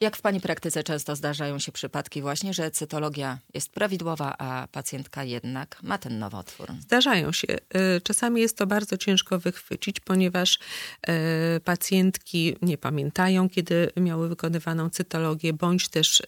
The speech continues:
Speaker 2: nie zgłosiły się po wynik, aczkolwiek w dzisiejszych czasach, e, szukamy takiej pacjentki, która, e, ma nieprawidłowy wynik cytologii. Niemniej jednak zdarzają się takie pacjentki.
Speaker 1: Na zakończenie jeszcze jakby pani przypomniała, co robić, by nie mieć tego nowotworu?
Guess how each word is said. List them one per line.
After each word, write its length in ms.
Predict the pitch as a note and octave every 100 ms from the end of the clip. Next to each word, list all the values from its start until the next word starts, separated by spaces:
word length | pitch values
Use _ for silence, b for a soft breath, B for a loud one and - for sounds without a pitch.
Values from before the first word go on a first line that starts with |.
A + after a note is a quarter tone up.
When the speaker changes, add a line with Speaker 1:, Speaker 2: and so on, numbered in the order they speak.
| D3
Speaker 2:
nie 160 | F3 E3+
zgłosiły 460 | D#3+ D#3+ - G3
się 240 | F#3 F#3+ F3+
po 120 | E3+
wynik, 400 | D#3+ D#3+ E3 F3+
aczkolwiek 460 | F3+ - E3 F3 E3 F3 -
w 80 | F3
dzisiejszych 640 | D#3+ E3 - F3 E3+ E3+
czasach, 400 | - E3+ - F3
e, 640 | - - D#3+ D#3 D3+ E3 E3
szukamy 460 | - - A3 G3 D3
takiej 280 | - -
pacjentki, 520 | - D3+ - D#3+ - F3
która, 300 | - D3+ D3 B B B B B
e, 100 | D#3
ma 120 | D#3 D#3+
nieprawidłowy 720 | F3 - E3 E3+ D#3+ E3+ E3
wynik 340 | E3 E3 E3
cytologii. 580 | - E3 D3+ C#3 D3+ G#3+
Niemniej 400 | G#3 A3+ B3 G#3
jednak 340 | F#3 F#3 G3
zdarzają 400 | F3 E3+ E3 C3+ -
się 160 | - -
takie 220 | - -
pacjentki. 600 | D#3+ - - - - - _ _ _ B B B
Speaker 1:
Na 120 | G3
zakończenie 480 | G3 G3 F#3 F#3+ F#3
jeszcze 220 | F3+ -
jakby 240 | E3+ D#3 D#3+
pani 220 | D#3 D#3
przypomniała, 500 | - D3 D3+ C3 C3
co 200 | - C4+
robić, 360 | A3+ F#3+ F3+
by 280 | D#3 E3 D3+ D#3+
nie 100 | G#3+
mieć 180 | G3+
tego 180 | - G3+
nowotworu? 500 | F#3+ F3+ - A2+ -